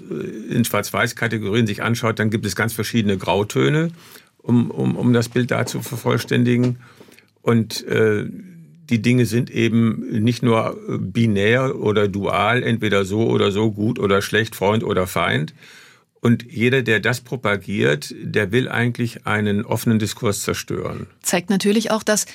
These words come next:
Speaker 2: Demokratie sehr mühsam ist. Also Sie haben das Zitat von Churchill dann auch bemüht.
Speaker 1: Ja,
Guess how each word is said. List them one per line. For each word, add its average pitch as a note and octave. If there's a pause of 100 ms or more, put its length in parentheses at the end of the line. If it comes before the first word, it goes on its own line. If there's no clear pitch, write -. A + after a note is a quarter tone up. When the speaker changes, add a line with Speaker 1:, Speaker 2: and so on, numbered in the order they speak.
Speaker 2:
Demokratie A3+
sehr G#3+
mühsam G3+
ist. -
Also F3
Sie F3+
haben F3+
das F3+
Zitat G3
von G3
Churchill A3
dann E3
auch E3
bemüht. D#3+ (300)
Speaker 1:
Ja, D#3